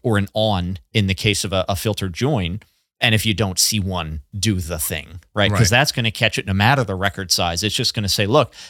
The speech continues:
Speaker 1: this query looks unfiltered. You should go do something," no, even in development. I know, like, developing in Rails, um,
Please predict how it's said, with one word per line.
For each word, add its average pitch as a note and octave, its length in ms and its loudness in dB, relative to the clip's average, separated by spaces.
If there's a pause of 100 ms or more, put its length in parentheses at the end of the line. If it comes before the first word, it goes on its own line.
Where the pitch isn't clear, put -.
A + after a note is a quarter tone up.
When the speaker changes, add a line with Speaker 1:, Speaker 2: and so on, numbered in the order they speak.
(120)
Speaker 1:
this A#2 180 0
query A#2+ 360 -2
looks G#2 240 -6
unfiltered. G2 640 -4
You A2 80 -8
should F2+ 220 -8
go G2 100 -4
do G2+ 160 -6
something," E2 520 -6 (300)
no, G#2+ 220 2 (100)
even A#2+ 280 2
in G2 100 0
development. F#2 580 0
I G2+ 40 0
know, A2+ 140 0
like, G#2+ 180 -2 (100)
developing G#2+ 460 2
in E2+ 120 -2
Rails, G2+ 520 2 (320)
um, F#2 500 2